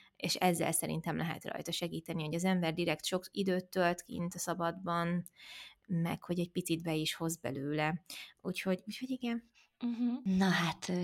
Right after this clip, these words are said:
Speaker 2: két dologra szeretnék így válaszolni. Egyik, hogy, ö, a Lamába voltunk múltkor, ez a, tudjátok, itt van ez a, vagy hát te, Fati, tudod, hogy itt van ez a kávézó,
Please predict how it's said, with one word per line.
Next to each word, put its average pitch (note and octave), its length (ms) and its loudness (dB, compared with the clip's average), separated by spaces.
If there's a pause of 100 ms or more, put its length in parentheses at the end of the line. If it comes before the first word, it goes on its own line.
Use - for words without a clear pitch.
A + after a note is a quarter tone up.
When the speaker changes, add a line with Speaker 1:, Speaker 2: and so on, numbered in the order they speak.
Speaker 2:
két - 200 -2
dologra F3 360 2
szeretnék F#3+ 680 -2 (180)
így F3+ 240 -2
válaszolni. F3 760 0 (220)
Egyik, A#3 520 -8
hogy, F#3 560 -4
ö, F3+ 360 2 (560)
a - 80 0
Lamába F3+ 720 2
voltunk F3+ 520 0
múltkor, E3 540 -4
ez F3 220 0
a, E3+ 300 0 (120)
tudjátok, B3 460 0
itt F#3 120 -8
van F3+ 180 0
ez F3 200 0
a, E3+ 240 -4 (220)
vagy - 140 -14
hát E3 120 -6
te, - 120 -8
Fati, E3+ 500 -4
tudod, F3+ 360 -4
hogy F3+ 180 0
itt F#3 120 0
van G#3 120 4
ez A3+ 160 2
a F#3+ 100 0
kávézó, E3 720 -2